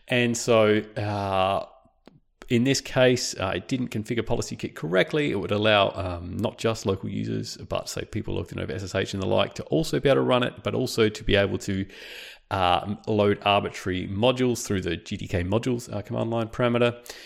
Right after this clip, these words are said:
So you could then basically get code execution as root as a result. Uh, it should be noted that, uh, the upstream developers have, you know, removed this kind of, you know, run as root functionality because, uh, most modern Linux distros, you actually don't need a root to be able to expose most of that info. So in future,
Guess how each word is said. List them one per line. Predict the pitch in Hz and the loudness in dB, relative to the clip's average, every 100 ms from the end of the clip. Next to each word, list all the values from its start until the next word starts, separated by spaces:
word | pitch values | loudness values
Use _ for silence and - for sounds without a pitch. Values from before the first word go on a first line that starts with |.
| - | -20
So | - 104 | -2 0
you | 98 | 0
could | 98 87 | -2 -2
then | 87 | 0
basically | 90 90 98 | 0 -2 -4
get | 90 - | -8 -4
code | 98 | -4
execution | - - 82 90 | -4 -8 -10 -8
as | - 98 92 | -4 -4 -2
root | 95 110 - | 0 0 0
as | 107 107 | -4 -2
a | 104 | -2
result. | 92 92 117 170 180 - - - - - _ | -2 0 4 4 4 0 -16 -20 -20 -20 _
Uh, | 110 101 98 | 0 2 2
it | |
should | - 139 | 2 4
be | |
noted | 123 156 165 98 - | 6 8 6 2 -2
that, | 101 - - - - 110 | -4 -4 -12 -12 -12 -10
uh, | 98 95 92 92 | -6 -4 -2 -2
the | - | -2
upstream | - - 90 | -6 -4 -6
developers | 95 139 160 156 147 | 0 0 2 -2 -4
have, | - 92 92 87 - | -4 -2 -2 -2 -6
you | |
know, | 82 | -4
removed | 87 92 107 139 - | -2 0 0 0 -2
this | 113 - | -6 -6
kind | 101 | -6
of, | 95 92 | -6 -6
you | 101 | -6
know, | 92 92 | -4 -2
run | 101 | -2
as | 95 | 0
root | 113 - | -2 -2
functionality | 107 101 110 110 107 | -6 -4 -4 -2 -2
because, | 104 - 98 95 87 - | -6 0 4 4 2 -4
uh, | 95 92 92 | -6 -4 -4
most | 107 - | -4 -2
modern | 95 92 | -4 -2
Linux | 98 98 - | -4 -6 -6
distros, | 90 - 92 90 | -8 -6 -6 -4
you | 104 | -6
actually | - 95 | -6 -6
don't | 85 123 | -6 -2
need | 143 135 | -2 0
a | |
root | 127 - | 0 -2
to | - | -6
be | - | -8
able | - | -8
to | - | -12
expose | 107 - - 117 113 | -14 -8 -4 -2 -2
most | 117 - | -6 -2
of | 113 | 0
that | |
info. | 113 117 117 110 | -2 0 0 0
So | - 92 | -4 -4
in | 87 98 | -4 -6
future, | - 120 - 104 101 | -8 -8 -2 0 0